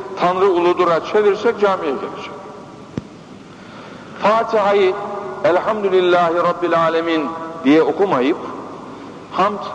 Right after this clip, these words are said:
alemlerin Rabbi olan Allah'a mahsustur" dersek sanki gelip namaz kılacak. Bunlara inanmayın.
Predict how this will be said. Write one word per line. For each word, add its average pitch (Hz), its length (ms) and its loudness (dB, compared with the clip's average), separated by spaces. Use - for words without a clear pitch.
alemlerin 196 680 2
Rabbi 185 280 0
olan 180 280 2
Allah'a 170 400 2
mahsustur" 160 640 -2
dersek 160 400 2
sanki 156 340 -4
gelip 143 240 2
namaz 120 240 -4
kılacak. - 400 -14
Bunlara 104 360 2
inanmayın. 110 540 -4